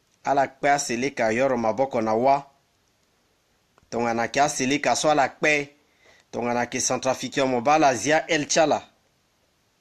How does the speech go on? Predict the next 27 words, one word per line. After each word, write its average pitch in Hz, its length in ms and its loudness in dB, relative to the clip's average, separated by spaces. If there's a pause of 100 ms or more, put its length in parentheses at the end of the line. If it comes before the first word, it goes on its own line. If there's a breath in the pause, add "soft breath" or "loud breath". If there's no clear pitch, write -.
(1600)
Voilà. 113 380 0 (440)
Centrafricain 135 680 -4
ki 139 140 -6
tonga 135 300 0
so. 151 200 -6 (2250 soft breath)
Tongana 143 340 0
ki 160 120 0
a 170 100 4
zo 156 100 -2
ti 185 140 -2
fangwa 170 380 2
la 170 180 4
la 165 140 2
ki 131 180 -10
kpe 170 260 2
la. 135 240 0 (720)
Tongana 127 600 0
a 123 140 -2
ki 120 520 -4
a 151 140 0
sele 156 340 0
ka 143 220 2
a 156 80 2
centrafricain 131 640 -4
ki - 140 -20
kpe 202 300 4
la. 170 220 0